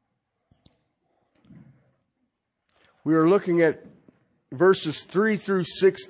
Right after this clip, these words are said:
A, but the actual context is verse three through fourteen.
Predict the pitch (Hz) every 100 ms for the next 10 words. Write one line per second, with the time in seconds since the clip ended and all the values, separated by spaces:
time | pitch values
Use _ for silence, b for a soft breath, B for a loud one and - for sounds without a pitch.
0 | - 208 185 151 185 - - _ b b
1 | b b b _ _ _ 127 143 156 180
2 | 180 160 123 202 214 208 156 143 147 143
3 | - - _ _ _ _ 147 143 139 113
4 | - _ - 113 139 160 151 - 147 170
5 | 180 156 - 151 - - 156 - - 214
6 | 147 92